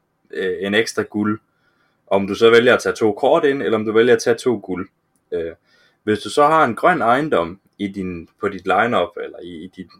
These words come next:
øh, ja, i din by, om man vil, øhm, så får du en ekstra guld. Men det gør jo så, der også, også et lidt nemmere, øh, mål for, øh, legemorderen, fordi han ved jo, jamen, hvis du har fire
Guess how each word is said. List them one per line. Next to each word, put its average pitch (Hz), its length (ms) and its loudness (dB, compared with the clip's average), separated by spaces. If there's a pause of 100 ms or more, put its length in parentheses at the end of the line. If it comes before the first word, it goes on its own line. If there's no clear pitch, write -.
øh, - 400 -16
ja, 98 80 -2
i 98 80 -2
din 104 220 -8
by, 104 260 -4 (220)
om 92 140 -8
man 92 220 -4
vil, 90 180 2 (680)
øhm, 87 520 -4 (800)
så - 260 -2
får 165 160 6
du 123 100 6
en 113 60 4
ekstra 139 280 0
guld. 104 300 -6 (200)
Men 113 180 -2
det 127 120 -4
gør 139 140 6
jo 131 80 4
så, 127 140 -2
der 131 80 2
også, 131 220 0
også 139 160 -2
et 131 60 -4
lidt 131 180 -4
nemmere, 139 400 2 (320)
øh, 104 80 -4
mål 139 400 6
for, 101 280 2 (580)
øh, 92 200 0
legemorderen, 120 560 2
fordi 107 220 -4
han 123 180 -4
ved 147 200 4
jo, 98 120 2
jamen, 98 300 0
hvis 95 120 -6
du 135 140 -6
har 135 320 2
fire 147 340 2